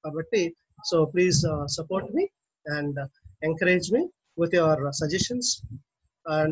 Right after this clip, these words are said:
with your comments. బాగా నేను కష్టపడి ఖచ్చితంగా I give you my best. That's what I would like to share with you.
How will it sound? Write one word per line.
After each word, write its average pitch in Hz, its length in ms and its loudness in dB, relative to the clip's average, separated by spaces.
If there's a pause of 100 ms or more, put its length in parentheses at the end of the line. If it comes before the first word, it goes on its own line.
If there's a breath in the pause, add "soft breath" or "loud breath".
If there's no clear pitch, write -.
with 160 180 -2
your 160 160 4 (180)
comments. 202 360 2 (600)
బాగా 160 300 0 (580)
నేను 196 160 6 (520)
కష్టపడి 175 380 -2
ఖచ్చితంగా 170 440 0
I 147 120 -2
give 151 160 -2
you 202 120 -2
my 285 160 -6
best. - 220 -8 (260)
That's 160 200 -2
what 175 180 0
I - 60 0
would 151 160 -2
like 151 180 0
to 151 120 -4
share 156 240 -2
with 151 160 -12
you. 294 60 -4